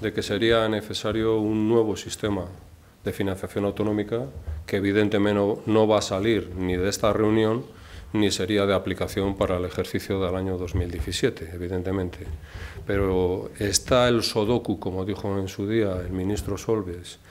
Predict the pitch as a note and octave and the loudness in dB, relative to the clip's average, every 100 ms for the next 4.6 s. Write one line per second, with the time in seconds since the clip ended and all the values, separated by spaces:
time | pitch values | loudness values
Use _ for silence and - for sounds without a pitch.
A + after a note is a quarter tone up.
0 | - - - - A2+ A#2 A2 A2 G#2 F#2 | -20 -18 -6 2 4 4 4 4 2 2
1 | G2+ G2 G2 E2+ E2+ - - - - - | 2 2 0 -10 -10 -12 -14 -18 -20 -4
2 | G#2 G2+ F#2+ A2 A#2 A#2 G#2+ G#2+ - A2+ | 0 0 2 2 4 2 2 0 -2 -2
3 | G2+ F#2+ G2 G#2 G2+ - F2 E2 F#2 F#2 | -2 -2 0 0 0 -6 -8 -6 -4 -6
4 | - F#2 G2+ G#2 G2+ | -6 -6 -4 -4 -4